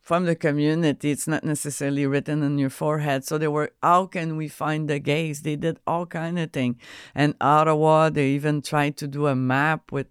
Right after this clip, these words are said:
trying to find everybody where they, they, they meet out. And then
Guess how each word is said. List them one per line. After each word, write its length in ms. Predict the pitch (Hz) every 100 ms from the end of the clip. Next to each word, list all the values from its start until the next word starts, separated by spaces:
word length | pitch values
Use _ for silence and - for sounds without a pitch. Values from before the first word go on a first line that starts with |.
| -
trying 340 | - 139 143
to 140 | - 135
find 340 | 139 139 147
everybody 480 | 135 135 135 131 135
where 240 | 131 131
they, 220 | 123 113 - - - -
they, 240 | - 127 -
they 220 | 117 123
meet 340 | 117 123 117 147
out. 500 | 165 170 170 165 -
And 180 | 147 143
then 340 | 143 143 143